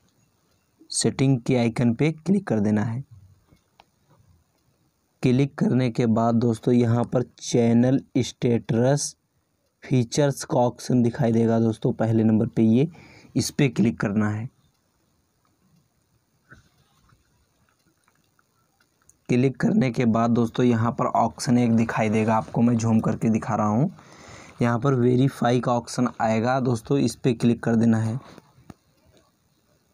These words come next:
ये जो वेरीफाई का ऑप्शन दिख रहा है, क्लिक करने के बाद दोस्तों, यहाँ पर आपको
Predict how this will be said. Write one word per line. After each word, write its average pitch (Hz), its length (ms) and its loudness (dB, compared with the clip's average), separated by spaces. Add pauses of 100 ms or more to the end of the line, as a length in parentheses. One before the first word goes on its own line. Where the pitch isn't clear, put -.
(1080)
ये 117 160 2
जो 117 160 2
वेरीफाई 117 480 2
का 113 220 0
ऑप्शन 113 440 0 (160)
दिख 113 200 -2
रहा 104 120 0
है, 135 200 -2 (1300)
क्लिक 131 280 0
करने 123 320 0
के - 180 -2
बाद 170 320 0
दोस्तों, 123 480 0 (720)
यहाँ 127 420 2
पर 139 200 -4
आपको 123 340 -2